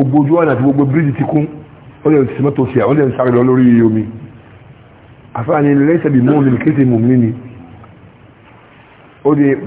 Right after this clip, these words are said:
fadla an yakuna wali, dé pé pé wòlíì. In khalafa sunna, báwo bó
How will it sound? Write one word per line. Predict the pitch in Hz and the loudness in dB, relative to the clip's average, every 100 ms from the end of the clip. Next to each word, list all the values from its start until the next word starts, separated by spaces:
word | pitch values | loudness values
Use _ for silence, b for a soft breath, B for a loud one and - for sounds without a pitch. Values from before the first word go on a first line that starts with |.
| - | -6
fadla | 170 170 156 139 | -2 0 0 0
an | 135 131 | 2 2
yakuna | 123 131 147 131 | 2 0 0 2
wali, | 120 127 120 | 2 2 2
dé | 165 | 0
pé | 156 156 | 0 0
pé | 135 127 | 2 2
wòlíì. | 135 123 117 104 - - - - - - - - - - - | 2 2 2 0 -6 -18 -20 -20 -20 -20 -20 -20 -20 -20 -4
In | 143 143 | -2 0
khalafa | - 165 160 139 127 | -2 -2 0 -2 -4
sunna, | 131 127 | -2 -2
báwo | 143 180 | 0 0
bó | 135 | 0